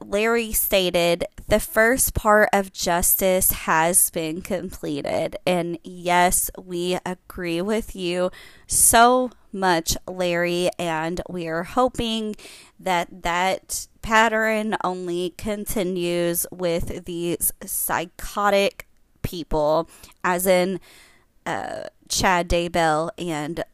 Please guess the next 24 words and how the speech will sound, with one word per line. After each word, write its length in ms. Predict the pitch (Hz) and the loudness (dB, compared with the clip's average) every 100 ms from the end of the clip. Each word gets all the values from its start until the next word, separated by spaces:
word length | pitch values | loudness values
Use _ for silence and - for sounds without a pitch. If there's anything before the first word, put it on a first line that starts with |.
| - | -12
Lori 580 | 170 170 165 151 175 170 | -2 0 0 -4 -8 -10
Vallow 600 | 175 175 170 151 147 147 170 | -8 -2 0 2 2 0 -2
Daybell. 640 | - 185 165 156 165 165 - | -4 -2 -2 2 4 4 8
Although 600 | 294 480 415 370 381 381 | 8 8 6 8 8 6
it 260 | - 254 - | 6 4 2
seems, 800 | - - 285 269 202 175 185 - | -4 -2 -2 -2 -2 -4 -6 -6
and 200 | 175 190 | -6 -4
I, 160 | - - | -6 -2
I 100 | 208 | 2
may 160 | 277 320 | 4 4
be 180 | 320 | 4
wrong, 460 | 311 302 240 170 180 | 6 10 10 8 4
but 300 | 208 175 170 - - - - _ | 6 6 4 -2 -20 -20 -20 _
if 160 | - 208 | -6 -2
you 200 | 254 302 | 2 8
all 180 | 311 294 | 10 10
are 300 | 247 214 - _ | 10 8 2 _
as 220 | 208 214 214 | 0 2 4
into 340 | 226 240 247 | 2 2 0
the 100 | 202 | 0
case 420 | - 240 202 202 | -2 -4 -2 -2
as 200 | 185 175 - | -2 -4 4
I 180 | 247 349 | 8 8
am 520 | 311 175 170 180 226 | 6 2 0 -2 -6